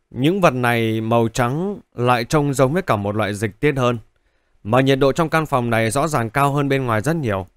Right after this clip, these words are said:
Bên trong dịch tiết này chắc hẳn có rất nhiều sâu ký sinh và vi khuẩn. Chỉ là vì hiện tại mùa hè vẫn chưa thực sự tới, cho nên bọn chúng tạm thời chẳng có cách nào để tràn ra, rời khỏi nhiệt độ và độ ẩm của căn phòng này.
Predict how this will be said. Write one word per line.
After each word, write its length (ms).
Bên 180
trong 200
dịch 200
tiết 140
này 300
chắc 220
hẳn 220
có 260
rất 160
nhiều 280
sâu 300
ký 240
sinh 300
và 120
vi 140
khuẩn. 220
Chỉ 120
là 140
vì 160
hiện 180
tại 160
mùa 220
hè 480
vẫn 320
chưa 140
thực 180
sự 140
tới, 360
cho 140
nên 120
bọn 160
chúng 200
tạm 200
thời 500
chẳng 140
có 120
cách 200
nào 280
để 140
tràn 260
ra, 280
rời 260
khỏi 180
nhiệt 220
độ 340
và 160
độ 120
ẩm 300
của 80
căn 160
phòng 220
này. 220